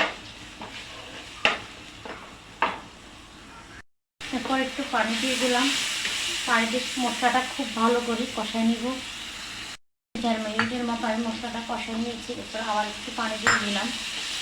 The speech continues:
পানিটা দিয়ে আরও কিছুক্ষণ মশলাটা, বেশ কতক্ষণ মশলাটা কষায় নিব। মশলাটা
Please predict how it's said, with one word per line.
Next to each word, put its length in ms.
পানিটা 380
দিয়ে 160
আরও 160
কিছুক্ষণ 500
মশলাটা, 420
বেশ 140
কতক্ষণ 400
মশলাটা 420
কষায় 300
নিব। 140
মশলাটা 540